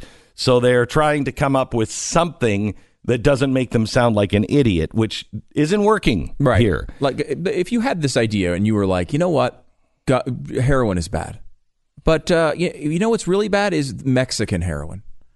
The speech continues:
Speaker 2: And you went to the, at the front of the American people and said, "Look, we're not trying to ban all heroin. We're just trying to ban Mexican heroin because of,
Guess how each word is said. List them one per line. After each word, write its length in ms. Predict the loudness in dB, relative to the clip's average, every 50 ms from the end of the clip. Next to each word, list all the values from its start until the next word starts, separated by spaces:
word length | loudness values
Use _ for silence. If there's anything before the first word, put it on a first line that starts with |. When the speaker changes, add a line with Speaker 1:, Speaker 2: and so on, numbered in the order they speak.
| _ _ _ _ _ -2
Speaker 2:
And 160 | 0 0 2
you 120 | 2 2
went 280 | 2 2 2 0 0 -2
to 380 | -2 0 2 2 4 2 2 0
the, 320 | -2 -2 -2 -2 -2 -4 -4 -2
at 80 | 0
the 100 | 0 0 0 0
front 200 | 0 0 2 2
of 120 | 0 -2
the 80 | -2 0
American 280 | 0 0 0 0 0
people 180 | 0 0 0 0
and 60 | 0
said, 120 | 0 0 0
"Look, 160 | 0 0 0
we're 60 | -2
not 80 | -4 -2
trying 140 | -2 -2
to 60 | -2 -2
ban 280 | -2 -2 -2 -2 -4 -4
all 380 | -2 0 2 2 2 2 0
heroin. 440 | -2 -4 -6 -4 -4 -2 -2 0 0
We're 60 | 0
just 140 | -2 -2 -2
trying 140 | -2 -2 0
to 40 | 0
ban 240 | 0 0 0 0
Mexican 360 | 0 0 0 -2 -2 -2 0 0
heroin 420 | 0 0 0 0 0 0 0 0
because 300 | -2 -2 -2 0 0 0
of, 100 | -2 -4